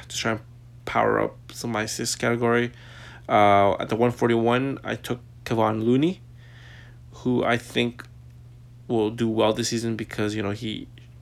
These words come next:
is start-, I think he will be a starting center for Golden State. I think he'll keep his role over Willie Cauley-Stein. Uh, but it w-, he will have to do well to keep his role. Um,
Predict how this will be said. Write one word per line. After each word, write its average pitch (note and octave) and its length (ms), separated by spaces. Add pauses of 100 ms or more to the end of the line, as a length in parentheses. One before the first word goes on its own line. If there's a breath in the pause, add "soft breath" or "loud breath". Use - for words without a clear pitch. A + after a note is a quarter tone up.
is A#2 200
start-, - 360
I A#2+ 100
think B2+ 160
he A#2+ 140
will A2+ 180
be B2 120
a - 20
starting B2 180
center B2+ 300
for - 440
Golden B2+ 220
State. C3 320
I A2+ 80
think A#2+ 240
he'll A2+ 80
keep A#2+ 220
his A2 80
role A2 420
over A2+ 160
Willie A2 240
Cauley-Stein. A2 720 (2500 loud breath)
Uh, A#2 240
but A2 160
it A2 40
w-, A2 260
he B2 160
will A#2 220
have A#2 180
to C3 80
do A2+ 120
well G#2 240
to - 120
keep - 180
his G2+ 120
role. A2 380
Um, A#2 380